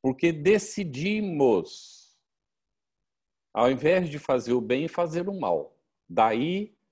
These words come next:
a responsabilidade. Então,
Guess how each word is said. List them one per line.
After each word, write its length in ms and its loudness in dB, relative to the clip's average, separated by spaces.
a 80 0
responsabilidade. 1400 -4
Então, 760 -2